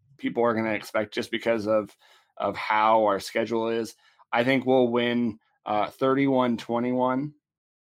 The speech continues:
with that game. Eastern Washington,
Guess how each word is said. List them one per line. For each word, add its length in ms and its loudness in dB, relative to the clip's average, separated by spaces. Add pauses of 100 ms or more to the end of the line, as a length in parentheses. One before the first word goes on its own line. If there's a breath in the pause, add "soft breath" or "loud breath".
(520)
with 120 -6
that 220 0
game. 300 -4 (440 soft breath)
Eastern 400 4
Washington, 760 2